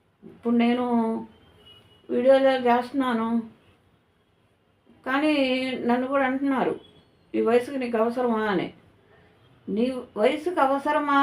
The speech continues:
అనేది మాట్లాడకూడదు. చేస్తున్నావు, ఓకే, పర్వాలేదు, ఇలాగే కొంచెం మంచిగా ముందుకు వెళ్ళు అని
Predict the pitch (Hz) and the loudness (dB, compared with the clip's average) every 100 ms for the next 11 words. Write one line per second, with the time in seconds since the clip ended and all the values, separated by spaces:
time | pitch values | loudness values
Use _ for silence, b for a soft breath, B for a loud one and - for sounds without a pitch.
0 | 277 269 269 262 269 - - 220 220 220 | 4 2 0 -2 -6 -8 -10 -6 -4 -2
1 | 202 190 180 170 160 - - _ _ _ | -2 -2 -2 -2 -4 -10 -14 _ _ _
2 | _ _ - 185 185 - 254 254 247 247 | _ _ -6 -4 -4 -2 -2 0 -2 -4
3 | - _ _ _ _ _ - 269 269 262 | -14 _ _ _ _ _ -10 -8 -2 0
4 | 190 - - _ _ - - _ _ _ | 0 0 -10 _ _ -20 -20 _ _ _
5 | _ - - - _ - 226 233 254 247 | _ -20 -20 -20 _ -10 -4 -2 2 4
6 | 233 226 226 - _ _ _ _ - 226 | 2 2 -4 -12 _ _ _ _ -8 -2
7 | 247 262 262 247 240 240 240 233 - - | -2 0 2 2 0 0 -2 -4 -14 -20
8 | _ - 233 226 233 247 247 226 - _ | _ -10 -4 -2 0 2 2 0 -8 _
9 | - _ _ _ - 214 233 240 240 226 | -20 _ _ _ -8 -2 0 2 2 4
10 | 226 233 254 254 - - _ _ - 262 | 4 2 2 -2 -6 -10 _ _ -4 -2